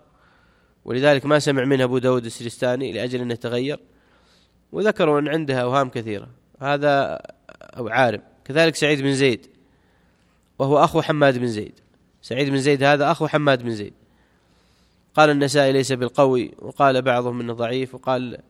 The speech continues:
آه، السعدي هذا جوزجاني:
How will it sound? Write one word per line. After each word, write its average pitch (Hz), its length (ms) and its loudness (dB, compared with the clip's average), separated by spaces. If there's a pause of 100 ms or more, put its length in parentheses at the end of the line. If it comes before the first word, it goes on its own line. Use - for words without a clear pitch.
(500)
آه، 87 600 -8
السعدي 117 480 -4
هذا 110 360 -4 (380)
جوزجاني: 117 680 -4